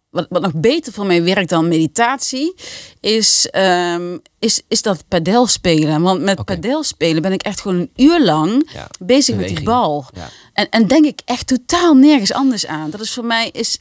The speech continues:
Speaker 1: echt
Speaker 2: Dat vind ik wel een hele goeie wat je benoemt, want dat heb ik ook wel heel erg geleerd. Iets te doen waardoor je gewoon, eh, je, je, jezelf verplicht om in het moment te zijn. Want dat is het eigenlijk,
Speaker 1: Maar
Speaker 2: hè?
Speaker 1: wanneer is dat?
Speaker 2: Nou ja, als
Speaker 1: Niet
Speaker 2: je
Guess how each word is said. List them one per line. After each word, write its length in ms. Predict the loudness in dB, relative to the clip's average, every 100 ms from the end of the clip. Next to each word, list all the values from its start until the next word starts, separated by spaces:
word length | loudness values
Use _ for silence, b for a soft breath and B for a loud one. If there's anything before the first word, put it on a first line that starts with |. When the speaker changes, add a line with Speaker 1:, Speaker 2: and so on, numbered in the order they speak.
| -8
Speaker 1:
echt 400 | -4 -4 -4 -10 -12
Speaker 2:
Dat 300 | -18 -16 -12
vind 120 | -4
ik 20 |
wel 80 | 0
een 60 | 0
hele 120 | 0
goeie 180 | -2 -2
wat 120 | -2
je 100 | -4
benoemt, 220 | -4 -2
want 120 | -4 -6
dat 100 | -10
heb 120 | -10
ik 80 | -8
ook 160 | -6
wel 80 | -4
heel 100 | -4
erg 120 | -4
geleerd. 260 | -6 -8 -8
Iets 200 | -10 -10
te 140 | -8
doen 200 | -6 -6
waardoor 260 | -6 -6 -6
je 80 | -6
gewoon, 360 | -6 -6 -6 -10 -20 _
eh, 120 | -14
je, 240 | -10 -8
je, 120 | -4
jezelf 360 | -2 0 0 -2
verplicht 600 | -4 -6 -4 -4 -6 -12
om 340 | -6 -4 -4 -8 _
in 120 | -2
het 100 | 0
moment 300 | 0 -2 -2
te 100 | -6
zijn. 360 | -8 -10 -14 -20 _ _ _ _
Want 120 | -6
dat 100 | -4
is 100 | -4
het 100 | -6
eigenlijk, 340 | -6 -6 -6 -4
Speaker 1:
Maar 80 | -2
Speaker 2:
hè? 40 | -2
Speaker 1:
wanneer 180 | -4 -4
is 160 | -6
dat? 400 | -8 -10 -12 -14 _ _ _
Speaker 2:
Nou 140 | 0
ja, 80 | 2
als 120 | 4
Speaker 1:
Niet 20 |
Speaker 2:
je 60 | 2